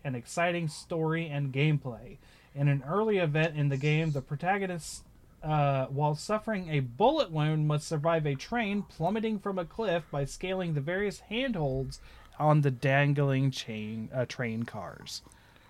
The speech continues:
All right, Sasha is already got an answer. We are just waiting on Ace. So, today, I was, uh,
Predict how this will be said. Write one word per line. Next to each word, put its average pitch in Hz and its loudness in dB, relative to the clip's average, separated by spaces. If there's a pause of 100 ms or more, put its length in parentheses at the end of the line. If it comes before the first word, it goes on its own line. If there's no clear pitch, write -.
(1160)
All 127 6
right, 143 8
Sasha 147 4
is 127 -2
already 135 0 (200)
got 127 4
an 127 2
answer. 117 -6 (680)
We 120 -2
are 110 -4
just 107 -10
waiting 123 -4
on 131 2
Ace. 127 -10 (280)
So, 131 -2 (1800)
today, 131 4 (120)
I 127 6
was, 120 -4 (420)
uh, 131 -2